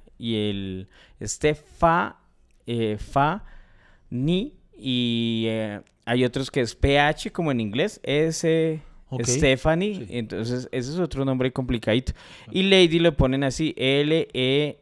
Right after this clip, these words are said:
Speaker 1: I latina, D, Y.
Speaker 2: Y hay quienes lo escriben Ladi.
Speaker 1: No, es que escribe Ladi, L A D I,
Speaker 2: Sí,
Speaker 1: ¿no?
Speaker 2: sí, por eso. Pero
Speaker 1: Le-
Speaker 2: hay quien aquí le, eh, o sea,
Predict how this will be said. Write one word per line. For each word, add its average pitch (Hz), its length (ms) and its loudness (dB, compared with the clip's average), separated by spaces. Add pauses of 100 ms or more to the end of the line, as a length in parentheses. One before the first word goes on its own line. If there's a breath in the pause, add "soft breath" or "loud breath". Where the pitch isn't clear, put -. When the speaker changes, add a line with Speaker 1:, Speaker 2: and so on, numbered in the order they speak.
Speaker 1:
I 135 480 0
latina, 147 760 -2
D, 131 520 0
Y. 123 280 -2
Speaker 2:
Y 120 460 2
hay 113 80 2
quienes 143 180 0
lo 151 80 2
escriben 131 260 -2
Ladi. 139 380 4 (1400)
Speaker 1:
No, 117 340 0
es 135 100 2
que 135 100 0
escribe 110 360 0
Ladi, 131 360 4 (120)
L 147 480 4
A 156 300 6
D 139 480 2
I, 151 340 -4
Speaker 2:
Sí, 101 100 0
Speaker 1:
¿no? 147 80 2
Speaker 2:
sí, 202 120 2
por 170 140 2
eso. 147 200 2
Pero 160 300 8
Speaker 1:
Le- - 160 -12
Speaker 2:
hay 131 120 -2
quien 147 120 2
aquí 123 120 -2
le, 135 100 4
eh, 151 240 -4
o 147 60 -6
sea, 113 200 -2